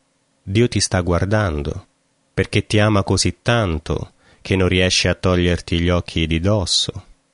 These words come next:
È vero, Dio ci guarda, ma non come un poliziotto che ci mette le manette quando facciamo qualcosa di sbagliato e ci butta in prigione.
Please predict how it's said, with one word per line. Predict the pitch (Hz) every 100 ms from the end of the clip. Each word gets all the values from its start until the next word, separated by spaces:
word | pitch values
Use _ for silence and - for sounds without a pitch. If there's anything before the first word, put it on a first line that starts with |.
| _ _ _ _ _ _ _ -
È | 90
vero, | 90 117 104 85 78
Dio | 85 101
ci | 98 95
guarda, | 95 101 101 80 78 - - _ _ _ _ _ _ _
ma | -
non | 95 113
come | 110 - 90
un | 85
poliziotto | 90 90 - 95 90 92
che | 87 82
ci | -
mette | 87 85 -
le | 82
manette | 82 82 90 87 - 78
quando | 82 82 80
facciamo | 85 - 87 80
qualcosa | 80 82 - 85 82
di | 80
sbagliato | 78 76 78 78 76 71 76 - _ _ _ _ _ _
e | 87
ci | -
butta | 80 85 -
in | 82
prigione. | 78 82 78 82 73 71 73